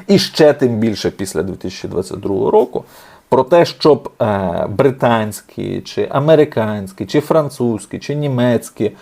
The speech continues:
консерватори і націоналісти, і взагалі люди, які стоять на морально здоровій, ціннісній, етичній платформі, щоб вони отримували інформацію про війну Московії проти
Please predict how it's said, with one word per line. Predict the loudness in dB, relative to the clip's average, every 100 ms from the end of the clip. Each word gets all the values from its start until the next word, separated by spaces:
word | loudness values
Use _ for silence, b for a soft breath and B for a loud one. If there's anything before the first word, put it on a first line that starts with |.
| B
консерватори | -4 -2 2 2 4 4 4 2 4 2
і | 0 -2
націоналісти, | -2 -2 -4 -2 -4 -2 0 0 2 2
і | 2
взагалі | 2 2 4 4
люди, | 4 2 2 0
які | -4 -8
стоять | -6 0 4 2 0 B B B
на | 0
морально | 4 4 4 4 2
здоровій, | 2 4 6 6 6 4 -2
ціннісній, | -4 0 0 0 -2 -6 -6 -4 -2
етичній | 0 2 0 -2 -8
платформі, | -2 0 0 4 6 6 2 -2 -8 b b b b
щоб | -2 2
вони | 4 4
отримували | 4 4 4 6 4 4
інформацію | 0 -2 0 2 2 0 -2 -2 -2 -2
про | 2 4 6 4
війну | 0 0 2 0 0
Московії | 0 -2 0 2 4 2 -6
проти | 0 2 2